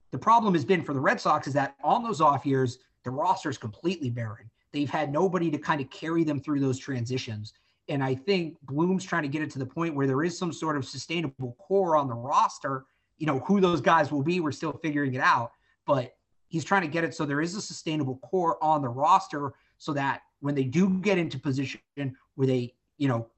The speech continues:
a big signing or two puts them in World Series contention, that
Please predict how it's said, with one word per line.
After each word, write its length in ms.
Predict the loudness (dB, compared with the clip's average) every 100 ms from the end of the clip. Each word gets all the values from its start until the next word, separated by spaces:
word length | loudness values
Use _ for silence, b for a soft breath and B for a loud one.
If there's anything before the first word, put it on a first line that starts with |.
| _ -4
a 80 | 2
big 240 | 6 4
signing 380 | 4 4 4 4
or 60 | 2
two 180 | 2 2
puts 260 | 0 0
them 120 | -2
in 120 | 0 2
World 180 | 0
Series 260 | 0 0 0
contention, 640 | -2 -2 0 0 -2 -2 B B _
that 340 | -4 -2 -4